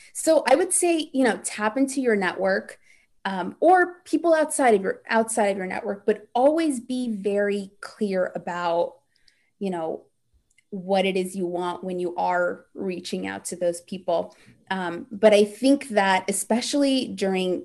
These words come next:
these times when people are mostly at home, I think people really are willing to, to help, help support. Like, we're not, we're not in this, at least I'm, I'm not like I used to be, just, like, in this rush of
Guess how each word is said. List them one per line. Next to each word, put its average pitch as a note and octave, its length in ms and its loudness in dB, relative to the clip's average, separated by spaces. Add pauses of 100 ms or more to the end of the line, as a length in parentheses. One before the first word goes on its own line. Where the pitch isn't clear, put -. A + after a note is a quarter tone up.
these F#3+ 360 -6
times G3 480 -2
when F3+ 120 -4
people F#3 560 -2 (300)
are C#4+ 220 4
mostly C4+ 420 2
at A3+ 140 0
home, A#3+ 260 0
I C4 60 -2
think D#4+ 200 0
people E4+ 320 2
really D4 280 0
are A#3+ 440 4 (220)
willing F#3+ 720 2 (240)
to, F3 680 -2
to G#3 100 -6
help, E3+ 460 -2
help F#3 360 0
support. - 640 -4
Like, G3 160 -4
we're A#3 120 4
not, B3+ 720 4 (560)
we're B3 140 2
not C4 280 0
in D4+ 140 6
this, B3+ 460 0
at A#3 140 2
least C#4+ 320 2
I'm, B3+ 420 6
I'm A#3+ 300 4
not F#3+ 360 2
like F#3+ 180 0
I F#3 60 2
used G#3 440 0
to F3+ 80 -4
be, F3+ 240 -4
just, F#3+ 220 -6
like, G3+ 140 0
in A3 80 6
this G3+ 180 0
rush G3+ 480 -2
of F3+ 240 -2